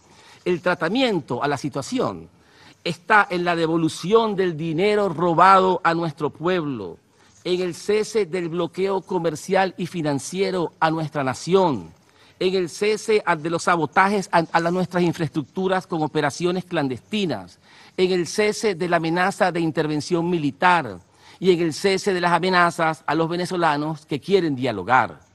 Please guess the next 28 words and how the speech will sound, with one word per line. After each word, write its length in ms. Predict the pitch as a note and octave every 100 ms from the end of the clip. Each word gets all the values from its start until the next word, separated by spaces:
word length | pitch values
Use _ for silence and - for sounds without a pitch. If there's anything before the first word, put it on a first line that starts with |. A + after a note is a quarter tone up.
| _ _ _ _ -
Debemos 400 | - E3+ A3+ A3+
parar 320 | - G3 G#3+
la 120 | F3 D#3
guerra 320 | F#3+ E3+ D3
de 120 | A#2+
Trump 400 | - G3+ F#3 G#2 - - _ _ _
y 100 | -
este 220 | F3 F#3+ G3+
Consejo 380 | F#3 D#3 G3 G3
de 60 |
Seguridad 560 | E3+ D#3 D3+ F3+ F3+ F3 _ -
debe 260 | C#3+ F3+
cumplir 440 | E3 D3+ C#3 F#3+ C3
su 200 | - D3+
responsabilidad 1000 | F#3+ A3+ G3+ F3+ E3+ C#3+ C3 A#2 G#2+ A2+ _ _
garantizando 600 | D3+ D#3+ D3+ D#3 F3+ F3+
a 20 |
la 100 | F#3+
Venezuela 600 | F#3 F#3 - D#3+ D3+ D3 C#3+ _ -
su 200 | - D#3+
derecho 600 | D3 F3 E3+ - F3 - _ _
a 100 | A2+
la 120 | F2+
paz. 440 | - G2+ E2+ - - _ _
Muchas 260 | B2+ D3 D#3+
gracias, 320 | F3+ F3+ F3+
señor 240 | C#3+ A2+
presidente. 400 | G2+ A2+ F#2+ D#2+